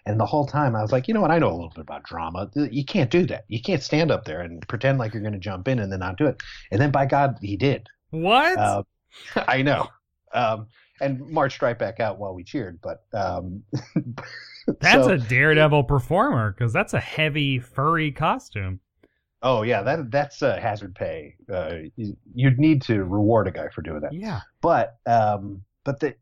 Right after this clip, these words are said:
Speaker 1: so that's not that crazy. But the idea that Winnie the Pooh and you would just, like, stand there and kinda just, like, have a, essentially a conversation, you don't really get that kinda access to
Speaker 2: Yeah.
Speaker 1: it.
Speaker 2: Darlene just unloads on him, like, "You're the first book I ever read. I've always loved you." And then she hugs him. And it's really, like, s-, it's really sweet, but it's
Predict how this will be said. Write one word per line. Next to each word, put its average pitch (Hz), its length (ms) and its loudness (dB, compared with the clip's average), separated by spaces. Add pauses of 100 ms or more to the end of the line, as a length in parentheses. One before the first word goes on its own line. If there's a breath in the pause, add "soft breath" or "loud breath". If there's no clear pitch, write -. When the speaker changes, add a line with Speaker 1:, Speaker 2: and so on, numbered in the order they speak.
Speaker 1:
so 160 200 0
that's 202 280 0
not 233 180 0
that 135 120 -2
crazy. 113 320 -4
But 147 160 -6
the 185 120 -4
idea 208 260 0
that 156 160 -2 (100)
Winnie 190 240 0
the 143 120 4
Pooh 165 220 4
and 135 120 4
you 120 120 2
would 104 120 -2
just, - 180 -4
like, 98 180 0 (720)
stand 147 460 2
there 117 180 6
and 98 160 -2
kinda 117 240 0
just, 101 200 -6
like, 85 180 -2
have 98 460 0 (440)
a, 98 80 -4 (100)
essentially 110 440 0
a 85 60 -10
conversation, 98 720 -2 (500 loud breath)
you 117 120 2
don't 135 160 4
really 101 240 -4
get 87 160 -10
that 82 160 -8
kinda 85 200 -8
access 156 340 -10
to 160 60 -4
Speaker 2:
Yeah. 139 260 2
Speaker 1:
it. - 100 -12 (160)
Speaker 2:
Darlene 190 300 4
just 294 140 -2
unloads 147 520 2
on 131 140 4
him, 131 100 0
like, 123 260 0
"You're 151 120 -2
the 139 100 -2
first 160 240 -4
book 139 180 -6
I 143 80 2
ever 135 160 0
read. 127 220 2
I've 120 100 0
always 123 340 0
loved 123 340 0
you." 120 200 2
And 120 80 2
then 120 60 0
she 127 160 -8
hugs 147 400 -2
him. 151 80 -4
And 165 80 -4
it's 180 100 -6
really, 330 220 0
like, 226 180 4
s-, - 300 -10
it's 196 280 -10
really 302 200 -2
sweet, 277 580 -4
but 202 180 4
it's 196 200 -8